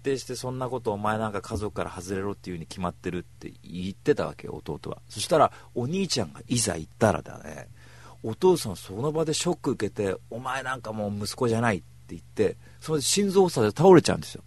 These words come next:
バタンっつって言って、ショック受けて。そしたら、弟は自由の身になるはずだったのに、まあ、自由の身っていうか、まあ、会社辞めて、ね、その好きなことやるはずだったのに、お父さんからもう懇願されちゃうわけよ。ね。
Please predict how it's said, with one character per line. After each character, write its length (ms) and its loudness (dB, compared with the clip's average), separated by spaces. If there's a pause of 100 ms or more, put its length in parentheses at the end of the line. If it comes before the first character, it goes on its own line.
バ 120 -10
タ 140 -6
ン 40 -12
っ 20 -14 (120)
つ 120 -12
っ 20 -20
て 100 -14
言 60 -14
っ 20 -20
て、 140 -18
シ 160 -4
ョ 40 0
ッ 40 -4
ク 140 -12
受 100 -16
け 80 -20
て。 100 -20 (460)
そ 60 -12
し 60 -10
た 100 8
ら、 120 6 (360)
弟 500 4
は 120 12
自 180 2
由 120 8
の 120 2
身 120 0
に 120 0
な 160 2
る 80 2
は 100 -2
ず 120 -4
だ 100 6
っ 40 -2
た 160 2
の 60 -4
に、 180 -2 (140)
ま 140 -4
あ、 20 0
自 140 -4
由 60 -2
の 100 -4
身 80 -8
っ 20 -20
て 80 -12
い 60 -8
う 20 -10
か、 140 -2
ま 180 -4
あ、 60 -8
会 240 -2
社 120 -2
辞 80 2
め 120 -6
て、 360 -2
ね、 300 -2 (140)
そ 160 -10
の 80 -10
好 80 -10
き 120 -6
な 60 -4
こ 100 -10
と 100 -8
や 60 -4
る 60 -6
は 80 -8
ず 100 -10
だ 60 0
っ 60 -6
た 160 -10
の 40 -10
に、 200 -6 (260)
お 120 0
父 220 4
さ 140 0
ん 80 -6
か 80 -2
ら 80 -2
も 120 -8
う 60 -16
懇 200 0
願 160 2
さ 100 2
れ 80 2
ち 100 0
ゃ 60 6
う 40 6
わ 120 4
け 120 -10
よ。 160 -12 (180)
ね。 260 -6